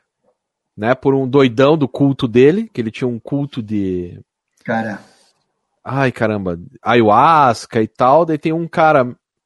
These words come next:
Speaker 1: maluco, esquizofrênico, que foi lá e matou ele. Ele e o
Speaker 2: Isso,
Speaker 1: filho,
Speaker 2: cara.
Speaker 1: né?
Speaker 2: É,
Speaker 1: É,
Speaker 2: doido
Speaker 1: aí
Speaker 2: pensar
Speaker 1: é
Speaker 2: que hoje
Speaker 1: foda.
Speaker 2: tem um monte de maluco esquizofrênico na rua, né? Mas enfim.
Speaker 1: Sim,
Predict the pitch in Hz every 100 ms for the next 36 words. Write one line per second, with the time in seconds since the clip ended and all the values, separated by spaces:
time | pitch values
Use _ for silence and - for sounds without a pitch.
0 | _ - 127 135 143 165 - - 151 160
1 | - 151 165 185 196 180 - 165 143 156
2 | 160 160 175 165 101 - _ _ _ _
3 | _ _ _ _ _ _ 127 139 170 226
4 | 220 180 120 104 117 - _ _ _ _
5 | _ - - _ _ _ _ _ _ _
6 | _ - 113 92 113 104 - 113 123 143
7 | 120 85 127 127 139 143 131 127 127 -
8 | - 120 120 127 127 117 131 123 110 98
9 | 92 - - _ 98 104 - 107 - _
10 | _ _ _ _ - 202 127